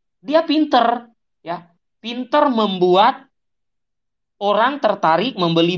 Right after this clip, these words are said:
bukunya dan dengan demikian, ya, mereka atau dia mendapat untung. Nah, di dalam surat Filipus ini tadi juga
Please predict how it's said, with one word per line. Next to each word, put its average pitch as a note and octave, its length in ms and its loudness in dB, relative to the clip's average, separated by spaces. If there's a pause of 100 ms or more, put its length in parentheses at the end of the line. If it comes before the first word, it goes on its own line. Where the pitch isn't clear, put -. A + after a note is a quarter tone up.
bukunya D#3+ 480 -2 (460)
dan E3+ 220 -2
dengan E3 300 -4
demikian, D3+ 640 -2 (840)
ya, D#3+ 100 -4 (800)
mereka A3 520 0 (240)
atau F#3+ 160 -2 (120)
dia F3 220 2 (280)
mendapat G#3+ 400 0 (140)
untung. G#3+ 440 -2 (1700)
Nah, F#3 120 -2 (240)
di A#3+ 60 -2 (100)
dalam E4 220 2 (100)
surat A#3+ 300 2 (240)
Filipus G#3+ 400 -6 (120)
ini C4 120 -4 (100)
tadi C#3 300 -4 (1300)
juga C#4 320 -4